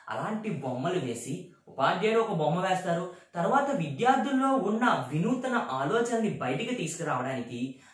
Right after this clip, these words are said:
ఈ ప్రయోగంలో ఈ భా-, ఈ విభాగం ఎంతగానో ఉపయోగపడుతుంది. ఈ కార్యాచరణలో ఆ విద్యార్థి చేసే ఆలోచనని బ్లాక్ బోర్డుపై పెట్టడం వల్ల ప్రతి ఒక్కరూ కూడా ఆకర్షితులయ్యి మనం కూడా ఇంతకంటే వినూతనంగా మార్చొచ్చు కదా.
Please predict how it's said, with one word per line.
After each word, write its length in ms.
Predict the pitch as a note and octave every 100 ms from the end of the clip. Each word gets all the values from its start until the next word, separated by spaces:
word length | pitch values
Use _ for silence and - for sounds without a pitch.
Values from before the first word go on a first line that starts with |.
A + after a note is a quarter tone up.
| _
ఈ 240 | D3 A3+ -
ప్రయోగంలో 680 | D#3 E3 A#3 A3 D3+ C3 B2+
ఈ 240 | D3 A3+ B3
భా-, 260 | F3 D#3+
ఈ 140 | F3+ A#3
విభాగం 440 | D3+ E3+ G#3 - -
ఎంతగానో 500 | F3 - B3+ A3 G#3
ఉపయోగపడుతుంది. 760 | F3+ D#3+ D3 - - A2+ G#2+ - - - D#3
ఈ 260 | B3 D4+ -
కార్యాచరణలో 760 | A3 C#4+ C#4+ C4+ B3 A#3+ A#3+ -
ఆ 100 | D#3+
విద్యార్థి 580 | D3 B2+ B2+ A#3+ C4 -
చేసే 440 | G#3+ F3+ - F3+
ఆలోచనని 800 | A2+ - - B3+ B3+ F3+ C#3+ D#3 - - _ -
బ్లాక్ 380 | C#3+ F#3 G#3+
బోర్డుపై 400 | G#3+ G3+ E3+ F3
పెట్టడం 320 | D#3+ C#3+ D3+ D#3+
వల్ల 360 | C3+ B2+ C3+ - _ _ -
ప్రతి 460 | F3 E3 C4+ C#4
ఒక్కరూ 640 | C4 D3 C#3+ - C#4 -
కూడా 400 | - F3+ E3+ - - - _ _ _ -
ఆకర్షితులయ్యి 1080 | D3 A#3+ B3+ C#4 A3 E3+ D#3 C#3 C3 E3+ - -
మనం 340 | D3 C#3+ A3 B3
కూడా 240 | B3+ B3+
ఇంతకంటే 520 | E3+ D3+ F3+ G#3+ G#3+
వినూతనంగా 680 | G#3+ D#3 C#3+ F#3 G#3+ G#3 G#3
మార్చొచ్చు 440 | - C#3 F3+ F3 -
కదా. 300 | D#3 D#3+